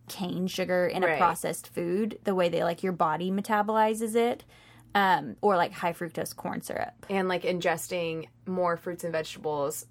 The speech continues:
Speaker 2: in your just daily life should help your body just be more healthy in general, right?
Speaker 1: Exactly, because then you're gonna be getting way more vitamins, minerals, and then the phytochemicals that are going to help prevent these things. So, like,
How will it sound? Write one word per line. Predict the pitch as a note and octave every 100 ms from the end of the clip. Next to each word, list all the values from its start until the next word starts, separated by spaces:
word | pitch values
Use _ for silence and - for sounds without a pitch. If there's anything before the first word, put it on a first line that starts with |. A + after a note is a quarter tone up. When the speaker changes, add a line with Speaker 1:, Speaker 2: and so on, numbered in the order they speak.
| -
Speaker 2:
in | F#3
your | F3+ E3+
just | E3+ -
daily | E3+ D#3+ D#3+ D3+
life | C#3+ F#2 G3 - - -
should | - F#3+ F3
help | D3+ E3 E3 -
your | F3
body | F3 E3 D3+
just | - -
be | E3
more | C3+
healthy | D3+ E3 -
in | -
general, | F#3+ - - -
right? | A3+
Speaker 1:
Exactly, | G#3+ A#3 G#3 G3
because | G3+ A3 G3
then | A3
you're | G#3
gonna | G3+ G3
be | G3
getting | F#3+ G3 F#3
way | F#3 F3+
more | F3+ F3
vitamins, | F3 E3+ F3+ F#3+
minerals, | A#3+ C#4 C4+ C4 A#3+ - - - - - - - - -
and | C4 B3+
then | A#3 G#3
the |
phytochemicals | - E3 E3 E3 E3 - A3 A#3 - - - - - - - - -
that | G#3 F#3
are | F3 E3 D#3 - -
going | G3+ F#3+
to | F3+
help | F#3+ E3+
prevent | - F3 E3 E3+ -
these | - -
things. | - - - - - - - -
So, | - A3+ G#3+
like, | F3+